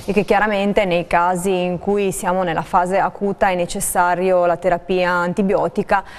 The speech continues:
ma, eh, dopodiché, eh, lo sappiamo benissimo, l'antibiotico non può essere ripetuto per più volte durante l'anno.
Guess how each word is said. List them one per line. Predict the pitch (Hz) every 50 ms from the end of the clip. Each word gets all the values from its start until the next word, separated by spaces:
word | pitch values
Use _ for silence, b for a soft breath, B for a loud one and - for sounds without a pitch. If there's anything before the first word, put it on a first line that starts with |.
| B B B B B
ma, | 214 -
eh, | - - 180 180
dopodiché, | 180 190 180 - 196 196 185 214 - - - 180 170 180 190 180
eh, | - 180 180 175 170 170 165 165 165
lo | 165 175
sappiamo | - 185 165 - 170 170 190
benissimo, | 196 190 165 165 - - 196 185
l'antibiotico | 170 165 180 - 180 165 160 165 165 185 - 190
non | 170 165 165
può | 156 196 196
essere | 190 - - - 208 - 196 151 127
ripetuto | 170 196 190 - 208 185 - - 196 190 160 208 185
per | - - 185 170 180
più | - - 220 208 185
volte | 180 180 175 175 175 170 - 185
durante | 175 185 185 180 175 170 175 175 190 180
l'anno. | 175 170 165 165 160 165 165 170 175 180 160